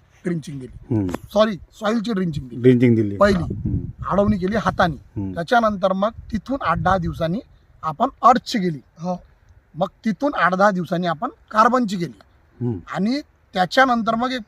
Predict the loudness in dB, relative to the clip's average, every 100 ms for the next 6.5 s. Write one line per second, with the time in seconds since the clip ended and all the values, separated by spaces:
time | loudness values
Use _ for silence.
0 | -6 0 2 0 0 -2 0 2 2 0
1 | 0 0 0 -4 _ -10 -8 -4 0 0
2 | 0 -4 2 2 2 -4 -4 -6 -2 0
3 | 0 0 0 -2 -4 -6 -6 -8 -6 0
4 | 2 2 -2 -8 -4 -2 0 2 0 _
5 | _ _ _ _ _ -8 -4 -2 2 2
6 | 4 2 0 -2